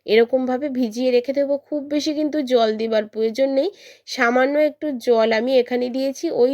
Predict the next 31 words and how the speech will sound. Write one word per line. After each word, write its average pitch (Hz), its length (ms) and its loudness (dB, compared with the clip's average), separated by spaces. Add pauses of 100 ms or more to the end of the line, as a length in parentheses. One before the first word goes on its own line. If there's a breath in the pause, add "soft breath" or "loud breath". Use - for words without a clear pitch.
ধরুন 311 220 0 (140)
চার 233 180 2 (120)
থেকে 247 160 -2 (120)
পাঁচ 220 160 -2 (100)
চামচ 233 300 -2 (120)
জল 226 180 2 (1000 loud breath)
চিড়েটাকে 220 480 0 (100)
ধোয়ার 214 360 0
পরে 262 200 2 (120)
চার 220 140 -2 (100)
থেকে 208 180 -4 (140)
পাঁচ 208 240 -10
চামচ 202 280 -6 (120)
জল 196 200 -2 (140)
দিয়ে 226 160 -2 (100)
ভিজিয়ে 240 420 0
আলাদা 190 260 -2
করে 453 200 0 (100)
রেখে 196 200 -4
দিলাম। 185 280 -8 (640 loud breath)
এখন 339 260 2
মিক্সির 311 400 -4
জারটা 226 360 0
নিয়ে 285 240 -2
নিয়েছি, 302 340 -2 (220)
এর 208 100 -2
মধ্যে 214 380 -2
দিয়ে 208 200 0
দিচ্ছি 302 280 -4 (180)
ওই 208 80 2 (100)
কড়াইশুঁটিগুলি। 185 800 -4